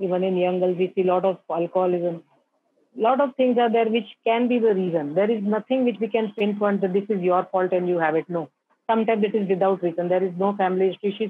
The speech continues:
perfect, but one fine morning she will find a lump in the breast and it turns out to be cancer. But again, if it is early diagnosis, we can remove only the lump. The breast is not removed. And every time it may not be cancer, malignant cancer.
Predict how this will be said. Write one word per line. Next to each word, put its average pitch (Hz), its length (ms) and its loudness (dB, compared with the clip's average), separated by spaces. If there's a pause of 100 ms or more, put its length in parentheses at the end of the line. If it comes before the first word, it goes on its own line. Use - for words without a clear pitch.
perfect, 202 400 -2
but 185 160 0
one 196 340 0
fine 190 220 0
morning 190 340 0
she 190 80 -2
will 190 100 -2
find 185 220 -2
a 180 60 2
lump 180 280 0
in 175 120 -4
the 180 80 0
breast 175 260 -2 (320)
and 196 120 0
it 196 160 -2
turns 180 240 -2
out 170 180 -2
to 175 60 -4
be 165 140 -4
cancer. 147 380 -10 (320)
But 190 160 2
again, 233 360 2
if 226 140 0
it 208 140 -2
is 196 100 0
early 190 340 2
diagnosis, 190 520 -2
we 185 160 -2
can 190 160 -2
remove 185 360 0
only 180 220 0
the 175 160 0
lump. 160 380 -2
The 165 100 -4
breast 190 360 -2
is 190 300 0
not 170 360 -4
removed. 156 340 -4 (580)
And 202 260 0
every 208 420 2
time 208 260 0
it 208 200 -2
may 196 260 0
not 180 400 -2
be 185 260 0
cancer, 147 320 -10 (500)
malignant 190 640 0
cancer. 156 200 -10